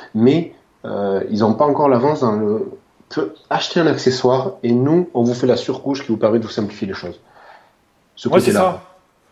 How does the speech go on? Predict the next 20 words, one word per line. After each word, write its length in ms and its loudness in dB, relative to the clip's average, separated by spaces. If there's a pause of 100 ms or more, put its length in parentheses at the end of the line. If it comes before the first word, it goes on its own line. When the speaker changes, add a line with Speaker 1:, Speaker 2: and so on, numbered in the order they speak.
(560)
Speaker 2:
On 100 -6
se 80 -12
fout 160 -6
même 160 -2
de 60 0
l'application, 540 -4
on 120 -4
balance 340 -2
simplement 440 -6
votre 160 -4
accessoire, 580 -2
on 60 -6
le 40 -4
connecte 340 -6
à 60 -2
HomeKit, 340 -10
on 120 -10
gère 160 -6
du 80 -8
reste, 260 -6